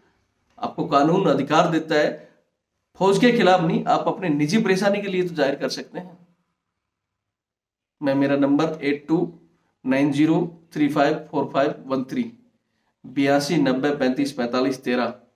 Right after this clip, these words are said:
जो कि इसमें दे रहा हूँ। और चैनल की सहायता के लिए, जैसे बीच बीच में मैं बोलता हूँ, वो कुछ लोग हमारी सहायता कर रहे हैं। मेरे ये PhonePe, Google Pay सभी नंबर चालू है,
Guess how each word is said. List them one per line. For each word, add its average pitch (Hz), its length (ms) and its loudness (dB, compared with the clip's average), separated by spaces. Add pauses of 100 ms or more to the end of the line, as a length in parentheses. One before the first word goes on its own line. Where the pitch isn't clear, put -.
(320)
जो 131 120 -8
कि 135 100 -6
इसमें 123 260 -2
दे 120 140 0
रहा 147 120 2
हूँ। 165 280 -2 (680)
और 123 360 -2
चैनल 139 320 0
की 143 140 0
सहायता 139 380 0
के 143 100 -2
लिए, 143 160 2
जैसे 143 240 -2
बीच 131 220 -4
बीच 135 160 -4
में 139 100 0
मैं 135 120 -2
बोलता 127 280 0
हूँ, 147 380 0 (380)
वो 131 260 0
कुछ - 220 -10
लोग 135 180 0
हमारी 127 260 0
सहायता 127 320 -2
कर 139 180 0
रहे 151 140 0
हैं। 165 300 -4 (400)
मेरे 135 180 -2
ये 139 160 2
PhonePe, 147 520 0 (280)
Google 139 340 -2
Pay 156 100 0
सभी 143 260 0
नंबर 139 280 0
चालू 143 360 0
है, 170 400 -4